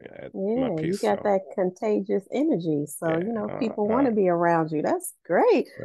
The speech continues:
Speaker 2: That's
Speaker 1: uh,
Speaker 2: awesome. You got real deep
Speaker 1: mm,
Speaker 2: there.
Speaker 1: mm,
Speaker 2: Okay.
Speaker 1: nah, it's all good. <laughs>
Speaker 2: Yeah. I guess one more thing that kinda creates me peace, uh, which most people probably think is weird,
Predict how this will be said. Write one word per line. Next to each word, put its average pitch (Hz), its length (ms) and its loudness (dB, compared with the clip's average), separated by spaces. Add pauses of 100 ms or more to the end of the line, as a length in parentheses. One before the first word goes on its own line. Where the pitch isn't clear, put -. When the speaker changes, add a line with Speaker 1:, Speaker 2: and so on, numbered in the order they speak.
Speaker 2:
That's - 200 2
Speaker 1:
uh, - 60 -4
Speaker 2:
awesome. 185 440 6
You 349 140 6
got 190 280 8
real 226 120 4 (200)
deep 254 220 0
Speaker 1:
mm, - 120 -12
Speaker 2:
there. 196 400 6
Speaker 1:
mm, - 20 4
Speaker 2:
Okay. - 140 2 (120)
Speaker 1:
nah, 76 520 2
it's - 280 -8
all 65 220 -2
good. - 1000 -2
<laughs> - 80 -20
Speaker 2:
Yeah. 285 320 -6 (280)
I 226 80 -8
guess 302 200 -6
one 269 280 -6
more 269 140 -6
thing 240 280 -6
that 220 180 -10
kinda 220 340 -4 (140)
creates 208 420 -2
me 196 340 -6 (400)
peace, 202 360 -8 (220)
uh, 175 280 -6
which 175 200 -4 (180)
most 170 360 -2
people 175 220 2
probably 170 240 0
think 165 200 -4
is 160 140 -4
weird, 165 360 2